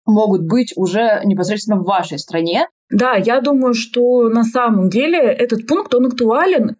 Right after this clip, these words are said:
Speaker 2: Даже если вы не из постсоветского <laughs> пространства уезжаете, а из любой другой страны приезжаете в какую-то другую страну.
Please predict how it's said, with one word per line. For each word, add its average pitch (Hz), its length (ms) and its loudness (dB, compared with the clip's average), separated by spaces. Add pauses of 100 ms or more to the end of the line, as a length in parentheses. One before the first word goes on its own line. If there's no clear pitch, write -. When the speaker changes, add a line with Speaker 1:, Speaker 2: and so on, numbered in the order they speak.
Speaker 2:
Даже 254 460 0
если 247 360 0
вы 247 180 0
не 247 520 0
из 233 260 -2
постсоветского 233 640 -2
<laughs> - 20 -8
пространства 302 560 -2
уезжаете, 226 580 2
а - 140 -4
из 208 140 0
любой 226 240 0
другой 226 300 0
страны 208 420 0
приезжаете 202 600 -2
в 220 40 -14
какую-то 208 380 -4
другую 190 340 0
страну. 156 460 -2